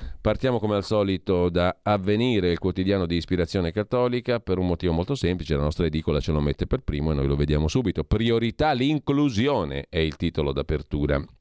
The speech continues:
di Avvenire. Il governo sui migranti dice che è pronto il commissario perché c'è lo stato d'emergenza per sei mesi. Nuovo naufragio in Tunisia con dieci vittime. Arrivano in Calabria e Sicilia i salvati in mare,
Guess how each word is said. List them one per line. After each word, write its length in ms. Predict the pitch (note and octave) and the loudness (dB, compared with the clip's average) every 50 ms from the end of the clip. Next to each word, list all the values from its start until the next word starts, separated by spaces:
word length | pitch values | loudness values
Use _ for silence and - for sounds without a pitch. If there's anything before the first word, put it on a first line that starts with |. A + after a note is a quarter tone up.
| _ _ _ | _ _ _
di 140 | - B1+ B1+ | -4 -2 -2
Avvenire. 400 | B1+ B1 A#1+ A#1 G#1+ G1+ G1+ G#1 | 0 0 -2 -2 -4 -4 -4 -4
Il 80 | A#1 B1+ | -2 0
governo 480 | D2+ G2 F#2+ A#2 C#3 D#3 D3+ D3+ C3+ A2+ | 0 0 2 2 2 2 2 0 -2 -2
sui 220 | - - A#2 A2 | 0 0 0 2
migranti 560 | G#2 G2+ G2 G2 G#2 A2 A#2+ C3+ C#3 - A2 | 2 0 0 0 0 0 0 -2 -2 -4 -4
dice 240 | E2+ F2 E2 F2 E2 | -4 -2 -2 -2 0
che 120 | F2+ E2+ | 0 0
è 40 | D#2+ | 0
pronto 320 | D#2 - F#2+ G2+ G#2 - F2+ | 0 0 -2 -2 0 -2 -4
il 80 | D2+ | -4
commissario 640 | - E2 D#2 D#2 D2+ - - A2 A2+ B2 B2 G2+ D2 | -2 -2 0 0 0 0 0 0 0 0 0 -2 -2
perché 240 | - - - - C#2 | -4 -6 -6 -6 -6
c'è 120 | - D2 | -4 -2
lo 100 | C#2+ C#2+ | -2 -2
stato 260 | - - D2+ D#2+ E2 | 0 -2 -2 -2 0
d'emergenza 580 | D2+ D#2 D2+ D2+ D2+ C#2 D#2 F2+ F2 D#2 - - | 0 0 0 0 0 0 0 0 0 -2 -4 -6
per 140 | - D2+ C#2+ | -4 -4 -2
sei 180 | - G2+ G2+ | 0 0 0
mesi. 400 | A2 A#2+ C#3 D#3+ D#3 - - B1+ - - - - - - - - - - - - - - - | 0 0 0 0 -2 -2 -6 -10 -14 -16 -20 -20 -20 -20 -18 -18 -18 -18 -18 -18 -16 -8 -2
Nuovo 380 | - G2+ A#2+ D3 D3+ C3+ A2+ A2 | 0 2 2 2 2 2 2 2
naufragio 560 | G#2+ G#2 G#2 F#2+ - A#2+ A#2+ A#2 G#2 E2 F#2 | 2 2 0 0 0 0 0 0 0 0 0
in 80 | F#2 F2 | -2 0
Tunisia 560 | - C3+ D3 D3 A2 E2+ D2 E2 E2 E2+ E2 | 0 0 2 2 0 0 0 2 2 2 2
con 220 | - G2 F#2+ F#2 | 0 0 0 0
dieci 380 | D#2+ D#2 D2+ D2 - - E2 D2+ | 0 0 0 0 0 -2 -4 -4
vittime. 580 | B1 B1+ B1+ - _ - C2 B1+ B1+ C2 B1+ | -4 -6 -8 -8 _ -6 -4 -2 0 0 0
Arrivano 340 | C2 C2+ D#2+ F2+ F2+ E2 D#2+ | 0 0 0 0 0 2 0
in 80 | D#2+ D#2 | 0 0
Calabria 360 | - E2 E2+ F2+ F2 E2 D2+ | 0 0 0 2 2 0 0
e 20 | |
Sicilia 400 | D2 F#2 F2+ - A#2+ C3 B2 A2 | 0 -2 -2 0 -2 0 0 0
i 60 | F2 D#2+ | -2 0
salvati 520 | - F#2 F2 E2 D#2 D#2 D2+ D2+ - G#2 | 0 0 0 0 0 0 0 0 0 0
in 80 | A2 A#2+ | 0 0
mare, 460 | B2 B2 B2 C3 C#3+ D3 C#3+ C#3+ | 0 0 0 0 0 0 -2 -2